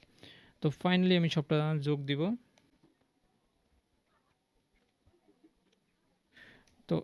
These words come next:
এই কটা যদি আমি এখন যোগ দেই ক্যালকুলেটরে, তাহলে আমার মান আসে উনিশ দশমিক সিক্স ফোর জিরো সিক্স টু ফাইভ। তো এখানে আমি দশ লিখে দেব।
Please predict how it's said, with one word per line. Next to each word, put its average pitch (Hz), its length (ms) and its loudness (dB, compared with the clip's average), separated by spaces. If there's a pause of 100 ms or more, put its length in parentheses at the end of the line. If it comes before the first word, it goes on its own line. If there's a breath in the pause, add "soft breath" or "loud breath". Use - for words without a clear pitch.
এই 185 200 6
কটা 208 180 4
যদি 170 200 4
আমি 151 220 4
এখন 156 240 4
যোগ 143 280 6
দেই 147 180 4
ক্যালকুলেটরে, 160 440 4
তাহলে 151 160 4
আমার 143 180 4
মান 139 200 2
আসে 185 340 2 (540 loud breath)
উনিশ 147 520 -2 (260 soft breath)
দশমিক 147 680 0
সিক্স - 500 -6
ফোর 165 240 -4
জিরো 151 440 -2
সিক্স - 480 -6
টু 202 240 -2 (500)
ফাইভ। - 180 -4 (1120 soft breath)
তো 156 80 -4
এখানে 151 240 -2
আমি 151 140 -4
দশ 143 280 -2
লিখে 131 160 -2
দেব। 131 240 -8